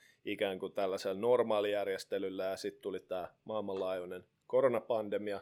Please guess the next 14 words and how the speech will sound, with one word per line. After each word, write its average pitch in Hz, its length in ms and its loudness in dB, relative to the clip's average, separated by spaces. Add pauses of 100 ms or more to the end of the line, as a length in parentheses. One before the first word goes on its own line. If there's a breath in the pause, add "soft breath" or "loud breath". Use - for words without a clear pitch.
(120)
joka 101 200 -6
pisti 95 360 -8
sit - 180 -10
kaiken 98 380 -2
uusiksi, 117 640 -4 (640 soft breath)
ää, 98 400 2 (560)
ja 110 140 2
mentiin 104 440 -2
tota 101 400 -2 (540)
etäopiskelumaailmaan 104 1400 2 (600)
kertahujauksella, 123 1200 4 (320)
mut 110 320 -2
tota, 117 360 4 (200)
ö, 107 240 0